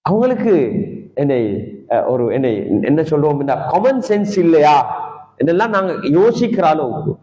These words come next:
அல்லாஹ் சுப்ஹானஹு வ தஆலா சில நேரங்கள்ல சிலருக்கு அல்லாஹ் அந்த ஹிதாயத்தை நசீபாக்கலண்டா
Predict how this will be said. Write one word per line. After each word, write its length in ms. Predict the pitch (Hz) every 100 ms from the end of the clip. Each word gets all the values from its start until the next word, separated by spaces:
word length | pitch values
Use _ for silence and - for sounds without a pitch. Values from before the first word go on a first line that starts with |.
| _ _ _ _ _ _ -
அல்லாஹ் 120 | 123 120
சுப்ஹானஹு 340 | 104 104 127
வ 80 | 113
தஆலா 380 | - 98 123 123 - _ _ _
சில 220 | _ 107
நேரங்கள்ல 720 | 107 131 127 107 101 120 - - - _ _
சிலருக்கு 500 | _ 117 120 113 113
அல்லாஹ் 380 | 101 113 110 - - - - _ -
அந்த 140 | 101
ஹிதாயத்தை 520 | 101 113 131 143 120 107
நசீபாக்கலண்டா 920 | 104 123 117 107 104 104 95 95